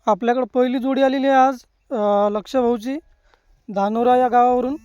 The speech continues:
तर, अ, बघा, अशा पद्धतीचे गावरान वासरं आहेत.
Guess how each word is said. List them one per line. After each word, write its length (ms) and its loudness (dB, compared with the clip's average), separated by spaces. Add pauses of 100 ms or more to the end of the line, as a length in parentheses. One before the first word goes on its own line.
(760)
तर, 340 -2
अ, 40 0
बघा, 300 2
अशा 180 -2
पद्धतीचे 640 -6
गावरान 420 0
वासरं 300 0
आहेत. 200 -2